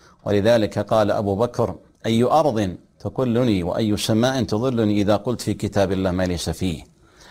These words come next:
أما التدبر فهو لكل فرد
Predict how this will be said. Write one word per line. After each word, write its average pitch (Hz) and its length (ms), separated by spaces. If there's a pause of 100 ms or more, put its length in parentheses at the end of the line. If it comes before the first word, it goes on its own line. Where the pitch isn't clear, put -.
(580)
أما 139 500 (340)
التدبر 131 560
فهو 131 300
لكل 139 520
فرد 104 540